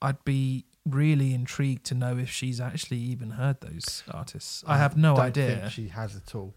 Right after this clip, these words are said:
Speaker 1: No,
Speaker 2: I would
Speaker 1: probably
Speaker 2: be
Speaker 1: not.
Speaker 2: very, very surprised if she has. But,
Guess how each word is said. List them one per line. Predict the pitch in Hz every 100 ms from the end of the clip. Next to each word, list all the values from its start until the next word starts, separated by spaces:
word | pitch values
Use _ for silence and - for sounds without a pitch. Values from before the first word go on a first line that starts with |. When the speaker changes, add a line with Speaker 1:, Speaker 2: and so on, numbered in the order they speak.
| -
Speaker 1:
No, | 190
Speaker 2:
I | 156 120
would | 120
Speaker 1:
probably | 160 117
Speaker 2:
be | 123
Speaker 1:
not. | 127
Speaker 2:
very, | 110 107 104
very | 107 104
surprised | 98 98 - 101 98 -
if | 101
she | 101
has. | 92 101 95 - - - _
But, | 135 104 -